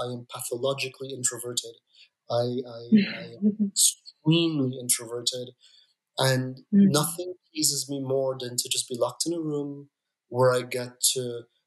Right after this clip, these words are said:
Speaker 1: review gobs and
Speaker 2: <laughs>
Speaker 1: gobs of studies, understand it, digest it, see it
Speaker 2: Mm.
Speaker 1: through angles that maybe others don't see it through. So I guess what I'm saying here is thank you for,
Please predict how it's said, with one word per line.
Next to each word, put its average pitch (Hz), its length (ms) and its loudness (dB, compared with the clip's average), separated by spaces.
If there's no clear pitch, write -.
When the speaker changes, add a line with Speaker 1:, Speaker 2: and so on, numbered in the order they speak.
Speaker 1:
review 123 600 -2
gobs 135 400 2
and 151 220 2
Speaker 2:
<laughs> 226 60 6
Speaker 1:
gobs 202 340 6
of - 60 -20
studies, 135 840 2
understand 143 720 2
it, 143 180 0
digest 123 640 0
it, 143 120 0
see 202 320 4
it 156 80 0
Speaker 2:
Mm. - 120 -6
Speaker 1:
through 143 200 -2
angles 139 480 2
that 131 160 0
maybe 139 300 -4
others 143 320 0
don't 131 200 -4
see 131 220 0
it 127 180 -8
through. 131 140 -6
So - 180 4
I 135 60 0
guess 202 180 2
what 202 100 2
I'm 175 80 4
saying 156 220 0
here 143 260 -4
is 131 340 -2
thank 147 260 2
you 151 300 0
for, 127 380 -2